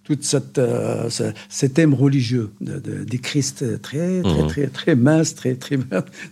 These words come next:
Speaker 1: <laughs> Et, ben, <coughs> et puis, il y avait, euh, Mo-, Murillo, et il y avait Velázquez, qui, qui était un bourgeois. Donc, lui a déjà pénétré dans le, le, le palais royal. C'était, c'est, c'était l'un, l'un des artistes, euh, bourgeois.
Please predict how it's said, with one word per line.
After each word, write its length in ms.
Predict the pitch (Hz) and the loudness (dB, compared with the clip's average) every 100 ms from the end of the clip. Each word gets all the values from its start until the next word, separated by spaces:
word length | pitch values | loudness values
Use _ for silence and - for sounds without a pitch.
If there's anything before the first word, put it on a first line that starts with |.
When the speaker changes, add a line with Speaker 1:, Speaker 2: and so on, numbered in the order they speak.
| - | -10
Speaker 1:
<laughs> 560 | - - - - - - | -10 -10 -14 -20 -8 0
Et, 80 | 123 | 2
ben, 180 | 151 214 - - - | 2 0 2 2 4
<coughs> 380 | 143 - - - | 2 0 -8 -8
et 60 | 151 | -4
puis, 200 | - 185 | 2 2
il 40 | |
y 40 | 107 | 2
avait, 260 | 113 151 | 0 2
euh, 240 | 139 123 107 | 2 2 -2
Mo-, 180 | 107 92 | -4 -4
Murillo, 800 | 95 120 131 165 147 175 185 175 | -4 0 2 4 4 4 4 2
et 80 | 101 | -2
il 60 | 104 | -6
y 40 | |
avait 260 | 101 110 - | -6 -6 -6
Velázquez, 520 | 101 127 135 - 196 185 - | -2 0 2 2 2 2 -6
qui, 200 | - 110 - - _ | -8 -10 -14 -20 _
qui 120 | - | -8
était 140 | 123 135 | -4 0
un 200 | 127 139 | 2 2
bourgeois. 520 | 135 135 120 135 - | 2 2 0 0 -2
Donc, 240 | - 127 131 | -4 -4 0
lui 140 | 143 | 0
a 60 | 120 | 0
déjà 160 | 113 | -2
pénétré 480 | 120 127 123 - 165 | -2 0 0 2 2
dans 140 | 139 | 4
le, 100 | 131 | 2
le, 440 | 113 101 98 95 139 135 | 0 -4 -6 -8 -8 -10
le 80 | |
palais 260 | - 104 104 | -8 -6 -4
royal. 480 | 98 110 156 135 95 | -2 2 4 2 -2
C'était, 300 | - 139 110 | -10 -8 -10
c'est, 200 | - 110 - - - | -10 -14 -16 -20 -20
c'était 360 | - - - 123 | -16 -12 -6 -2
l'un, 220 | 135 127 | 0 0
l'un 500 | 120 120 - 123 151 | -2 -2 0 4 4
des 260 | 143 127 117 | 4 2 0
artistes, 480 | 104 - 156 - 123 | -2 -2 -4 -2 -2
euh, 280 | 101 95 | -2 -4
bourgeois. 580 | 98 123 120 110 107 - | -4 -2 -2 0 -2 -4